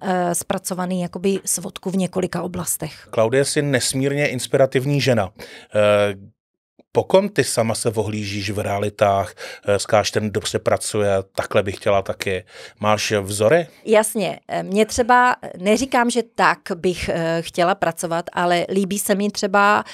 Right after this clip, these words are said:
Speaker 1: styl Ondry Černovickýho. Ten kluk mě baví, eh, baví mě tím, že má svůj styl. Já mám zase svůj styl, ale já se hodně inspiruju v zahraničí.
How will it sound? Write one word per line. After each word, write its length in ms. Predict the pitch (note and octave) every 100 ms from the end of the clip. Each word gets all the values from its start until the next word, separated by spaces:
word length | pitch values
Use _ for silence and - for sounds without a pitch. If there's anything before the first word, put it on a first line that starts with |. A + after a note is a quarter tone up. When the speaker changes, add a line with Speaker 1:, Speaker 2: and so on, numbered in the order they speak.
| -
Speaker 1:
styl 440 | - - G3 G3 G3
Ondry 320 | F3 E3+ F3
Černovickýho. 1080 | E3+ F#3 F#3+ F#3+ G3 - G#3 G3 G3 G3 G#3+ - - - - -
Ten 180 | F#3+
kluk 200 | F#3+ F#3
mě 160 | G3+ F#3+
baví, 580 | D#3+ D#3 F3 G3 G#3 A#3+ -
eh, 300 | F3 E3+ E3+
baví 340 | E3 F3 F#3+
mě 180 | F#3+ F#3+
tím, 280 | F#3 F#3 F#3
že 120 | F#3
má 220 | F#3 F3+
svůj 300 | F3+ - G3+
styl. 540 | F#3+ - E3 D#3 G3+ D#4+ _ - - -
Já 120 | F3+
mám 160 | F#3
zase 260 | F3+ F3+ G3+
svůj 360 | - D#3+ D#3 E3
styl, 380 | - A3+ A#3+ - - - -
ale 180 | F#3+
já 180 | F#3+ F3
se 140 | - G3
hodně 280 | G3 G#3+
inspiruju 640 | - F#3 - G3 F#3+ G#3 G#3+
v 60 |
zahraničí. 760 | G3+ F3 G#3 G#3+ F3 - D3+